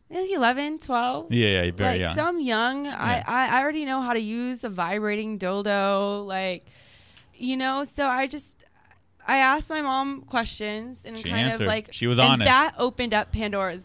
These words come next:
Speaker 1: box,
Speaker 2: It's better
Speaker 1: literally.
Speaker 2: than lying. You don't wanna lie to your kid.
Speaker 1: Uh,
Speaker 2: What kind of
Speaker 1: yeah.
Speaker 2: mom lies to their
Speaker 1: So
Speaker 2: daughter?
Speaker 1: my mom, you know, she, she was never with my dad, never, ever.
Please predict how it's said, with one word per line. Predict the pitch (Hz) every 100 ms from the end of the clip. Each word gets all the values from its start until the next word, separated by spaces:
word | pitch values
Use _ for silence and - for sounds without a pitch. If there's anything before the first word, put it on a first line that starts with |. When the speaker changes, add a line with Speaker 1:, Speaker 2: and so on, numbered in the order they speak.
| -
Speaker 1:
box, | - 143
Speaker 2:
It's | 139
better | - 151
Speaker 1:
literally. | 175 160 151
Speaker 2:
than |
lying. | 135 165 156 139
You | 135
don't | 143
wanna | 143 120
lie | 131
to | 165
your | 127
kid. | - 131 143 -
Speaker 1:
Uh, | - 277
Speaker 2:
What | 330 -
kind | 135
of | 135
Speaker 1:
yeah. | 131
Speaker 2:
mom | 127
lies | 120 139 -
to | 120
their | 104
Speaker 1:
So |
Speaker 2:
daughter? | - 90 90 101 -
Speaker 1:
my | 285 294
mom, | 277 277 277 277 269 269 -
you | 269 269
know, | 262
she, | 269 - 262 269 262 262 - - _ _ -
she | 254 311
was | 330 294 - _ 214
never | 247 247 285
with | 254 247
my | 214 220
dad, | 180 165 175
never, | 190 185 165 160 -
ever. | 185 165 160